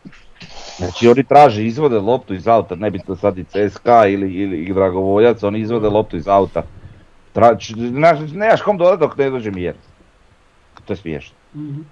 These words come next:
Speaker 1: Znači šta, šta je, moguće da ni jedan naš igrač nije u stanju izboriti
Speaker 2: Da,
Speaker 1: se
Speaker 2: da, da.
Speaker 1: da primi loptu iz izvo-, izvedenog auta? Pa to je meni nevjerojatno. I eventualno Laslo, je li? Ne, ne znam, ono,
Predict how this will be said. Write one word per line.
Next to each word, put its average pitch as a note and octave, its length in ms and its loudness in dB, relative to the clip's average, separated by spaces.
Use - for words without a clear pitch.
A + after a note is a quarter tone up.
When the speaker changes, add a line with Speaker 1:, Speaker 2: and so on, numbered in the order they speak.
Speaker 1:
Znači G2 300 -12
šta, G#2+ 220 -8
šta A2+ 220 -2
je, G2 80 2
moguće G#2+ 380 0
da F#2+ 120 -4
ni G#2 80 -4
jedan C3 160 0
naš C3 180 0
igrač A#2 300 -2
nije A2 140 -6
u G#2 40 -6
stanju G2+ 320 0
izboriti F#2 380 -4
Speaker 2:
Da, D3+ 60 -10
Speaker 1:
se D3 100 -6
Speaker 2:
da, D2+ 60 -8
da. E2 60 -4
Speaker 1:
da D2+ 120 -2
primi - 280 -8
loptu F#2+ 240 -2
iz D2+ 140 -8
izvo-, E2 320 -4
izvedenog E2+ 500 -2
auta? D2+ 240 2
Pa - 60 -20
to - 100 -2
je E2 40 2
meni E2 140 0
nevjerojatno. C#2+ 500 -2
I F#2+ 140 4
eventualno G#2 440 4
Laslo, E2+ 380 0
je A#1+ 140 -12
li? C2+ 100 -16
Ne, G#2 240 0
ne G2 220 2
znam, D2+ 240 -10
ono, D2 240 -8